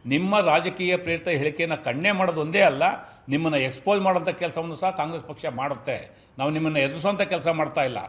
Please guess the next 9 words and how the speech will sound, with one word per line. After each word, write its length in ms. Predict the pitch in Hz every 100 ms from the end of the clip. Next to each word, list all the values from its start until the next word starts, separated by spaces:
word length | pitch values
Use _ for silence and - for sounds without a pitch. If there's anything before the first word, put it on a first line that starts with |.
| - - -
ನಮಗಿರ್ತಕ್ಕಂಥ 680 | 101 135 170 - 185 190 165
ಪ್ರಶ್ನೆ, 800 | 165 156 135 - 107 175 226 - - - _ -
ಆರ್ 240 | 95 143 208
ಎಸ್ 140 | 190
ಎಸ್ನ 220 | 196 - 208
ಯಾವ 300 | 202 147 175
ಕಾರಣಕ್ಕೆ 440 | 190 185 180 175 214
ಈ 360 | 175 160 185
ದೇಶದಲ್ಲಿ 500 | 160 175 - 165 220